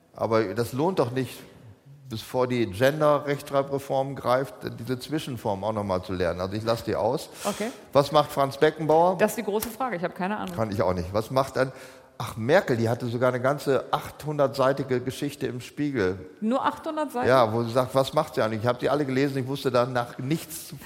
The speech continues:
Speaker 2: Das ist
Speaker 1: nicht
Speaker 2: doch
Speaker 1: mehr
Speaker 2: ihr,
Speaker 1: wie vorher.
Speaker 2: das ist doch ihre große Kunst, dass du
Speaker 1: Das ist der, ja, das war. Was macht der Wendler? Ich
Speaker 2: Ja,
Speaker 1: hab,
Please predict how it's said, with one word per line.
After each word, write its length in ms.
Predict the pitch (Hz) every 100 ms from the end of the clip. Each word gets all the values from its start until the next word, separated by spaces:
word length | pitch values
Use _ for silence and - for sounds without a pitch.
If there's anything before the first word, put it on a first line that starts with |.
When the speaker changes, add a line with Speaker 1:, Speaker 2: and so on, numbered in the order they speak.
| - -
Speaker 2:
Das 180 | - 220
ist 60 | -
Speaker 1:
nicht 100 | 247
Speaker 2:
doch 60 |
Speaker 1:
mehr 120 | 254
Speaker 2:
ihr, 100 | 247 220
Speaker 1:
wie 40 |
vorher. 180 | 214 214
Speaker 2:
das 140 | 226
ist 160 | 196 -
doch 100 | 233
ihre 220 | 240 220
große 320 | 202 226 220
Kunst, 460 | - 370 196 - -
dass 160 | 202
du 240 | 202 185 180 - - _ _ -
Speaker 1:
Das 200 | 151 165
ist 140 | -
der, 100 | 139
ja, 140 | 139
das 180 | 107 117
war. 240 | 117 90 - - - - - _ -
Was 220 | 139 151
macht 240 | 147 -
der 180 | 143 117
Wendler? 540 | 151 185 104 92 90 -
Ich 60 |
Speaker 2:
Ja, 100 | 226
Speaker 1:
hab, 100 | -